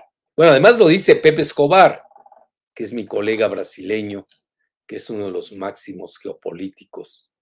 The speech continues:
del mundo, así ha sido catalogado, y nada menos que Leonid Slutsky, eh,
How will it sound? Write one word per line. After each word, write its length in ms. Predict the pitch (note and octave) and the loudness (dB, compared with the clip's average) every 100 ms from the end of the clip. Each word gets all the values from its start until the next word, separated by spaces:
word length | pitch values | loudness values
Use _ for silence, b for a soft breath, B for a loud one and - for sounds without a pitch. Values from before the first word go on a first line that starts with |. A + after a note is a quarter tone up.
| _ _ | _ _
del 180 | - F2 | -20 -16
mundo, 400 | A2+ B2+ F#2 - _ - | -12 -12 -12 -18 _ -20
así 220 | F2+ G#2 | -14 -12
ha 80 | G2 | -12
sido 280 | G2 F#2 F2+ | -12 -12 -12
catalogado, 680 | F2+ F#2+ G2 A2+ G2 A2+ - B B B B | -12 -10 -8 -10 -10 -14 -16 B B B B
y 100 | A#2 | -6
nada 340 | A#2+ D3 C#3+ | 0 2 2
menos 420 | C3 B2+ B2 - | 2 0 -2 -6
que 240 | - F#2+ F#2 | -6 -6 -6
Leonid 500 | F2+ G2 G#2+ A2+ A#2 | -6 -8 -6 -8 -10
Slutsky, 840 | G#2 - A2 A#2 - - A2+ B2+ C#3+ _ _ b b b b _ _ | -16 -10 -6 -6 -8 -14 -12 -14 -14 _ _ b b b b _ _
eh, 1120 | A#2+ A2 A2 G#2+ G#2+ G#2+ G#2 G#2 G2+ G2 F#2+ | 2 4 4 4 4 4 2 0 0 -4 -6